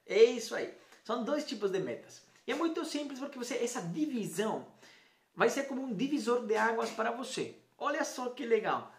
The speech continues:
Vai ser esse, esse divisor de águas que as pessoas estão precisando com relação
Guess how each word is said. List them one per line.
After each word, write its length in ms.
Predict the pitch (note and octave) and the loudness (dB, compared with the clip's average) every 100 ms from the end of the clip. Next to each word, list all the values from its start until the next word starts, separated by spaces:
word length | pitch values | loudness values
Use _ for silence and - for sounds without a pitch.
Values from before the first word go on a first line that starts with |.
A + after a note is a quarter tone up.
| - | -4
Vai 160 | E3 | -2
ser 260 | F3+ G3+ - | 0 0 -2
esse, 440 | G#3+ A#3+ - B3 - | -6 -6 -6 -8 -6
esse 220 | G3+ F3 E3+ | -6 -6 -8
divisor 920 | D#3 A#3+ A#3+ A#3 F#3 E3 A3+ A#3 G3+ | -8 -8 -6 -6 -6 0 2 2 -2
de 140 | G3 | -6
águas 340 | G3 G3 F#3+ | -6 -6 -8
que 80 | - | -10
as 80 | F3 | -10
pessoas 320 | F3 E3 E3+ | -8 -6 -6
estão 180 | D#3+ D#3 | -6 -8
precisando 720 | D#3+ D#3+ E3 - D3 D#3+ E3+ - _ _ _ _ _ _ - - | -6 -6 -6 -6 -4 -4 -8 -14 _ _ _ _ _ _ -20 -8
com 180 | E3 E3 | -2 0
relação 680 | E3 E3 C#3+ - E3 F#3 | 0 -2 -4 -6 -6 -8